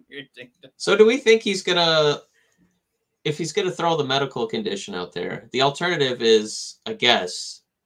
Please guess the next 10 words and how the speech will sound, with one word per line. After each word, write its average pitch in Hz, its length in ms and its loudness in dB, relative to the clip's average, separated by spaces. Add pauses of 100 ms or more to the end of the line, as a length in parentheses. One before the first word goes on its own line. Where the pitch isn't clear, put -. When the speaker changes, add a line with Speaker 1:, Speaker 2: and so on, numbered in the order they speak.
(440)
Speaker 2:
he 120 100 -10
can't 156 280 0
make 135 220 2
it 131 120 0
and 123 80 0
he 120 100 0
just 110 320 -4
pees 123 200 -4
his 104 140 -10
pants. 90 520 -12